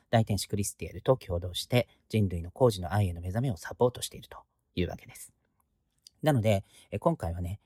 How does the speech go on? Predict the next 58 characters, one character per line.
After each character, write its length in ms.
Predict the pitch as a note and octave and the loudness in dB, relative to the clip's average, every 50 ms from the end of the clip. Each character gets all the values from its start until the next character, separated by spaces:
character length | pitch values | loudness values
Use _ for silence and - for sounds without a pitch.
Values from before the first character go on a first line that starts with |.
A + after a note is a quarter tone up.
| _ | _
こ 100 | - - | -2 0
の 80 | G2 F#2+ | 0 0
三 260 | - - C3+ B2+ A#2 | 0 2 2 2 2
十 160 | F#2+ - E2+ | 2 -2 -4
三 260 | E2+ - - F#2 F2+ F2+ | -6 -6 -2 -2 -2 -2
の 100 | E2+ - | -2 -4
キ 160 | - - - | -8 -4 -4
リ 100 | D3 D#3+ | -2 -2
ス 100 | - - | -2 -2
ト 120 | - C3+ | 0 0
意 60 | C3 | 0
識 260 | - - - - - - _ _ _ _ _ _ _ _ _ | 0 -4 -8 -12 -18 -20 _ _ _ _ _ _ _ _ _
を 180 | - G3+ - _ _ _ _ | 4 4 4 _ _ _ _
活 260 | - - G#2+ - - | -4 -4 -4 -2 -2
性 240 | - - - C#3+ C#3 | -4 0 0 0 2
化 100 | - C3+ | 0 -2
す 140 | - - B2 | -2 0 0
る 80 | A#2 | 2
ワ 80 | G#2+ G2+ | 2 2
ー 40 | F2 | 0
ク 120 | - - | -4 -10
っ 20 | - | -10
て 140 | _ - | _ -4
い 40 | D3+ | -2
う 20 | C3+ | -2
の 80 | - | -2
を 20 | - | -4
行 140 | - F2 | -8 -10
っ 100 | E2 E2+ | -12 -12
て 100 | - - | -12 -14
い 40 | F#2 | -14
き 40 | - | -12
た 100 | - - | -12 -14
い 40 | - | -14
と 80 | - | -14
思 80 | - - | -18 -18
い 60 | - - | -18 -18
ま 80 | A#2+ | -20
す。 160 | - - - _ - - - - - - _ _ | -20 -20 -20 _ -20 -20 -20 -20 -20 -20 _ _
こ 100 | _ D3+ | _ 2
の 180 | D3+ D3+ D3+ - _ _ _ | 2 2 0 -2 _ _ _
三 280 | - - F3 F3+ E3 | 0 0 2 2 2
十 200 | - F#2+ F#2+ E2+ | 0 0 -2 -2
三 260 | - - C#3+ C3+ C3 | -2 0 2 4 4
の 60 | G2+ F#2 | 2 2
波 160 | - - G2 | 0 -2 -2
動 100 | G2+ F#2+ | -2 -2
と 120 | - F2+ | -4 -6
共 200 | - - A2+ G#2 | -2 2 2 4
鳴 140 | G2 G2 G2 | 4 4 2
す 120 | - - | 2 0
る 80 | G#2 F#2+ | -2 -2
の 100 | E2+ F2 | 0 4
は、 180 | G2+ B2 A2+ - _ _ _ _ _ _ _ _ _ _ _ _ _ _ | 4 4 4 2 _ _ _ _ _ _ _ _ _ _ _ _ _ _
皆 180 | - A#2 A2+ G#2+ | -2 -2 -2 -2
さ 140 | - - | -4 -8
ん 100 | F2 F2+ | -10 -2
の 220 | F#2+ A#2 A2+ G2 | 2 2 2 2